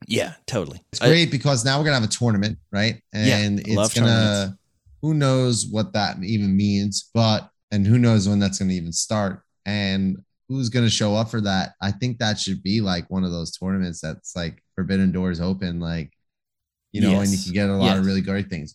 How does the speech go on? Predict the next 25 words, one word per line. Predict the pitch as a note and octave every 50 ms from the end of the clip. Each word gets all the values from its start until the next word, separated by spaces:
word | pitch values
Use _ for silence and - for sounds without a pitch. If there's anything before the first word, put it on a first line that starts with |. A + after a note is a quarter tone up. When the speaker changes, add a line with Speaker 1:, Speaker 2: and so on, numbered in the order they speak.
| _ -
Speaker 2:
Also, | F#2+ A2+ A#2 A2+ - A#2 A2+
it | A2 -
could | A#2+ G#2+
be | G2+ C3 C3
a | B2+
really | B2+ C3+ C3 C3+ A#2
great | A2 B2 B2+ B2+ - - _ -
up | A2+ A2+ A#2+
and | A#2+ A2+
coming | - B2 B2+ C3 A#2+ G#2 G2 G2 F#2+ D#2+ - - -
tournament | - G2 G2 F#2+ F#2 F2+ E2+ -
for | F#2
them. | F#2 E2+ D2 - - - _ _ _ _ _ _ _ _ _
And | C3+ D3 D#3+ E3+ F3 F3 F3 F3 F3
it | E3+ D#3+
also | E3 E3 D#3+ - -
could | - D#3
be | D#3 D#3+
a | D#3+ D#3
really | D3+ E3 E3 D#3+
great | D#3 E3 E3 E3 D3+
way | D#3 - F3 E3+
to | E3 E3+ -
just | E3 D#3+ D3+ -
say | - E3+ E3 E3 D#3+ D#3 D3+ C#3+ -